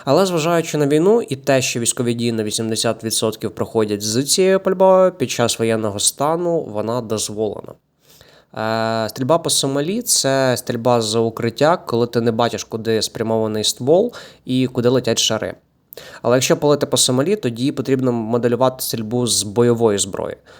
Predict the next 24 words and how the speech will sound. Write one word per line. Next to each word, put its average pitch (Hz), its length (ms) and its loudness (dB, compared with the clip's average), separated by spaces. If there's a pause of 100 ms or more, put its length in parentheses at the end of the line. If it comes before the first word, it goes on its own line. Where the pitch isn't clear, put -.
(120)
враховувати 117 580 -2
ймовірну 110 440 -2
віддачу, 131 540 -2
тому 139 320 0
не 131 100 2
потрібно 127 340 0
стріляти 104 420 -2
однією 101 360 -2
рукою 185 540 2
і 131 140 4
не 117 400 0
потрібно 110 500 -4
засовувати 101 640 -2
привід 135 380 0
повністю 113 380 0
за 104 120 -4
перешкоду, - 600 -6 (340)
так 123 140 -4
як 110 100 -6
попадання 117 460 0
в - 40 -8
страйкбольну 110 440 -4
зброю 120 460 -2 (120)
рахується 131 800 2